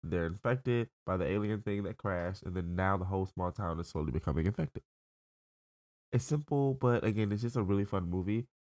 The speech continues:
And I think this is one of Elizabeth Banks's earlier films, if not, like, first. Um, she's just, like, country as fuck in this <laughs> movie.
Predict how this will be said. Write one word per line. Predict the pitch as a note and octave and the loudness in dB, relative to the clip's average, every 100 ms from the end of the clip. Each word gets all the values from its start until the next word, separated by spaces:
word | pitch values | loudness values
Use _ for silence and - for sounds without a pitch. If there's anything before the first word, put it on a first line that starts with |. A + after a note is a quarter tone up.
| _ | _
And | G#2+ G#2+ G#2+ G2 - _ - | 0 2 0 -4 -10 _ -4
I | G#2+ - | -4 -2
think | B2+ D3 - | 0 0 0
this | C#3+ C3+ | -2 0
is | A#2+ | -2
one | G#2+ G#2+ | 0 0
of | G#2 | 0
Elizabeth | - F#2+ G2 G#2 F#2+ G2+ G2 - | 0 2 2 2 2 2 0 -6
Banks's | - F#2 F#2 - - F#2+ F2 - - _ _ _ _ - | 0 0 0 -4 -4 -4 -4 -10 -20 _ _ _ _ 2
earlier | G2+ G2 E2 F#2 - | 4 4 2 -2 -6
films, | - D#2+ A#1 E2 | -2 -2 0 -4
if | - F#2 | 0 2
not, | F#2 F2+ - | 6 6 4
like, | D2+ - | -2 -4
first. | - - - - _ _ - - - | -4 -4 -4 -16 _ _ -20 -20 -2
Um, | F#2 E2 D2 D#2+ C#2+ - | 2 2 0 -4 -6 -2
she's | - F#3 | 2 2
just, | A#2 | 2
like, | D#2+ - | -2 -6
country | - G#2 F2+ - E2+ - | -4 -2 -2 -2 -4 -4
as | A#1 C#2+ - _ | -6 -6 -12 _
fuck | D#2+ D#2 D2+ D2 - | -4 0 0 -2 -6
in | E2+ | 0
this | F#2 B2+ | 2 6
<laughs> | |
movie. | B2+ C#3 A#2+ - - C3+ C3 | 6 8 6 4 2 2 2